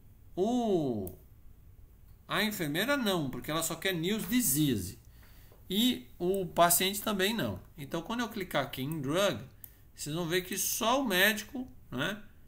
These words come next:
que alterou, né, só o médico recebeu essa, essa notícia.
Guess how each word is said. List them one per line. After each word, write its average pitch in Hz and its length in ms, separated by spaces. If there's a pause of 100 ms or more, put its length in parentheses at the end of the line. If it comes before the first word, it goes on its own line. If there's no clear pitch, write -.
(180)
que 143 100
alterou, 190 500
né, 208 200
só 233 220
o 240 60
médico 202 560 (680)
recebeu 131 520
essa, 135 340
essa 123 220
notícia. - 500